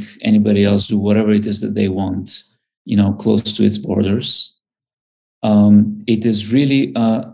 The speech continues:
an assertion of an image of a powerful nation.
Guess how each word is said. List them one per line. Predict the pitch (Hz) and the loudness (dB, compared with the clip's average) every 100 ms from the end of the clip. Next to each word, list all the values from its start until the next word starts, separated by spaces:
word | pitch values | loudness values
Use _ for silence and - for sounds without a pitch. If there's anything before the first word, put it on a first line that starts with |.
| _ | _
an | - | -2
assertion | 110 - 131 127 - 113 104 101 - _ _ _ | 0 0 -2 -4 0 4 4 2 -8 _ _ _
of | 113 104 | -6 0
an | 113 | 2
image | 135 107 - - - - _ - | 2 0 -2 -4 -6 -14 _ -10
of | 101 | -8
a | |
powerful | 101 113 110 107 107 | -6 -4 -4 0 2
nation. | 107 104 - - - | 2 2 -4 -10 -14